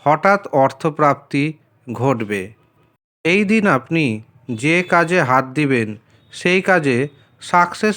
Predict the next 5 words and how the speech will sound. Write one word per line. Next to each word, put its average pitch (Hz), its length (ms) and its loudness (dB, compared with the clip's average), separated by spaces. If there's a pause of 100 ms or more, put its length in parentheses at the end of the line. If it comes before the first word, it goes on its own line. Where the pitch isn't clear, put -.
পাওয়ার 180 300 2
সম্ভাবনা 147 680 0 (520)
বহুগুণ 156 560 2 (440)
বেড়ে 135 320 0
যাবে। 104 340 -2